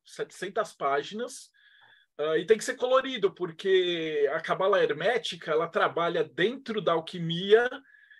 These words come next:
e, e com cores, né?" E a gente tem um, a gente não consegue provar isso, mas a gente sabe que as escolas, é, dentro da, das escolas de pintura da Idade Média, principalmente na Itália, ah, elas trabalhavam muito com,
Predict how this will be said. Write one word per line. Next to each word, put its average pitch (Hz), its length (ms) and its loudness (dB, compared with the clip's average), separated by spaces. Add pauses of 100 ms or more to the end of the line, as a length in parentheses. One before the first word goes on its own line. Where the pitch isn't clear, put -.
(120)
e, 175 100 -10
e 180 200 -6
com 254 220 -8
cores, 220 580 4
né?" 185 140 2
E 175 120 0
a 160 80 4
gente 214 260 -4
tem 269 200 4
um, 233 200 -10 (180)
a 185 200 0
gente 220 160 -4
não - 100 -6
consegue 233 320 2
provar 226 540 4
isso, 190 320 -6
mas 156 160 -8
a 165 40 -6
gente 202 220 -10
sabe 175 520 -2 (480)
que - 80 -2
as 170 120 0
escolas, 202 920 4
é, 147 320 2
dentro 190 440 0
da, 139 400 0 (1040)
das 156 160 -4
escolas 175 380 0
de 196 80 -6
pintura 190 640 0
da 147 140 2
Idade 147 320 -4
Média, 135 640 -2 (320)
principalmente 185 500 -2
na 175 140 -6
Itália, 139 920 -2 (400)
ah, 131 180 -8
elas 185 220 0
trabalhavam 202 440 2
muito 220 440 -2
com, 190 320 -8